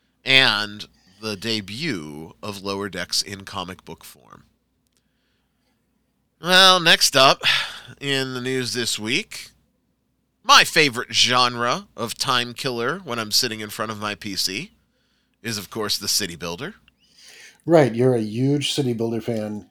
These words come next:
Speaker 2: Hundreds and thousands of hours.
Speaker 1: Oh my God, too many. Well, this is gonna be a good year for city builders. Uh, I, I sort of put together a little list of all of the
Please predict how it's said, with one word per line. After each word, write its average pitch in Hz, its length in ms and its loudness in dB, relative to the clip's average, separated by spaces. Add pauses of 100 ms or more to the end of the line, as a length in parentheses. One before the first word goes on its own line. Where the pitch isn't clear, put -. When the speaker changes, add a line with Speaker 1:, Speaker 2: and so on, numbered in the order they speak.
(100)
Speaker 2:
Hundreds 196 500 4
and 117 180 -2
thousands 165 500 6
of 160 100 2
hours. 113 200 2
Speaker 1:
Oh 131 140 2
my 101 180 -2
God, 123 520 2 (500)
too 208 200 -2
many. 85 380 -6 (680)
Well, 208 220 6
this 202 240 4
is 196 100 2
gonna 202 160 0
be 175 100 2
a 147 60 2
good 143 280 -2
year 117 360 0
for 101 160 -8
city 92 240 -4
builders. 65 500 -10 (400)
Uh, 117 360 4
I, 123 220 0
I 139 100 4
sort 214 260 8
of 175 80 -2
put - 200 -2
together 135 600 2
a 120 100 -2
little 180 440 -2
list 139 800 0 (500)
of 123 260 0 (220)
all 170 580 4
of 139 420 2
the 131 600 -2